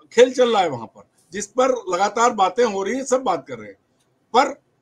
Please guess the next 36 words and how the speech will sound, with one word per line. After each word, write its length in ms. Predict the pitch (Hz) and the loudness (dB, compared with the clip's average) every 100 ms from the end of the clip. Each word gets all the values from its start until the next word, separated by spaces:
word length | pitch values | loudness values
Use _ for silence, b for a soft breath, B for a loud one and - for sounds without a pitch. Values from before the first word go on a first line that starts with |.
| _ _ _ _ _ _ _ - | _ _ _ _ _ _ _ -16
इतनी 380 | 202 254 311 285 | -8 0 2 4
हिम्मत 380 | 233 233 254 226 | 2 -2 -6 -6
नरेंद्र 300 | 185 190 202 | -8 -6 -8
मोदी 260 | 196 190 208 | -6 -8 -8
पहली 340 | - 175 214 | -6 -4 -2
बार 200 | 214 214 | -2 -2
नहीं 160 | 208 220 | -4 -8
जुटा 280 | 185 185 180 | -8 -6 -6
पा 180 | 175 | -6
रहे 120 | 151 180 | -4 -4
हैं 100 | 196 | -4
कि 80 | |
योगी 240 | 185 170 190 | -6 -4 -4
आदित्यनाथ 560 | 170 160 185 165 147 | -4 -6 -8 -8 -10
को 320 | 131 147 151 - _ _ _ _ _ _ - | -10 -10 -12 -12 _ _ _ _ _ _ -6
वो 280 | 180 202 _ - | -4 -4 _ -4
कह 140 | 180 | -4
दें 200 | 180 214 | -4 -8
कि 100 | 208 | -10
चलिए 320 | - 185 202 | -8 -4 -2
आप 200 | 196 185 147 | 0 0 -2
हटिए 360 | 143 151 131 - | -6 -4 -6 -8
या 120 | 160 165 143 _ _ _ 151 160 175 156 | -6 -6 -6 _ _ _ -12 -8 -8 -8
भेज 200 | 147 202 | -4 -2
दें, 180 | 190 214 | -2 -2
आ, 480 | 208 196 - 165 165 151 147 127 b b - | -2 -4 -6 -4 -2 -4 -12 -20 b b -14
केशव 440 | 147 - 175 190 196 | -12 -6 -6 -4 -4
मौर्य 260 | 185 190 | -2 -2
को, 180 | 196 202 | -2 -2
जो 120 | 196 | -2
जाके 340 | 170 170 165 185 | 0 -2 -4 -8
कहें 200 | 175 180 | -8 -6
मैं 180 | 175 | -6
शपथ 340 | 160 151 147 127 | -6 -8 -8 -10
लूंगा, 300 | 117 98 _ _ _ _ _ - | -12 -16 _ _ _ _ _ -14
क्योंकि 280 | 127 165 | -4 -4